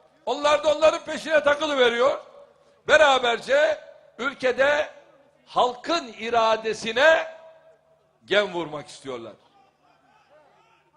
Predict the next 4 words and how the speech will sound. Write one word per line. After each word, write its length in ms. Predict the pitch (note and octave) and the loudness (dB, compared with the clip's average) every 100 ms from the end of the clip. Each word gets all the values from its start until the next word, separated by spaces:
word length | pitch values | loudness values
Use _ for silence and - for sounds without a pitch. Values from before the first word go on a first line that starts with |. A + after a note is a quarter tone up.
| F4+ F4+ G#4 C#4+ _ D4 E4 _ _ _ - | _ _ -20 _ _ _ _ _ _ _ -10
Onlara 380 | G#3+ B3+ C#4 | -4 2 4
sesleniyorum. 720 | C#4 C#4 - C#4 C#4 C4 A#3 - - - - _ - - _ _ - | 4 0 2 4 6 4 2 -2 -14 -20 -20 _ -20 -20 _ _ -2
Beyler, 420 | F3+ C4 C#4 B3+ - - - - - _ _ _ _ _ _ | 4 8 8 6 0 -18 -20 -20 -20 _ _ _ _ _ _
siz 760 | _ - C4 F4 F4 - - - | _ -8 -2 0 -2 -8 -20 -20